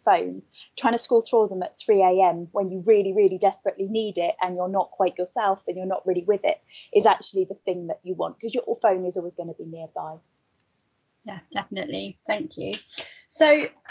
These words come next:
Speaker 2: another question that someone's sent in is around, um, asthma attacks. So I know we've talked a little bit about,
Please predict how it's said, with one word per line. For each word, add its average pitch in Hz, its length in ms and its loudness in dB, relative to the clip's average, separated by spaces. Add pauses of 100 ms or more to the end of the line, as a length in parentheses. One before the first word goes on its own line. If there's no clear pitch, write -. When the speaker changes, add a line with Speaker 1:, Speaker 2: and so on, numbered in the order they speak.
(120)
Speaker 2:
another 311 340 6
question 240 540 -4
that 262 120 -4
someone's 240 720 -2
sent 262 540 0
in 202 260 -8
is 262 220 -6
around, 214 480 0 (100)
um, 214 340 2
asthma 220 280 -2
attacks. 185 460 -6 (240)
So 233 120 -6
I 233 40 -4
know 277 200 0
we've 262 140 -8
talked 269 320 -4
a 240 100 -10
little 254 300 -2
bit 214 220 -2 (140)
about, 214 680 2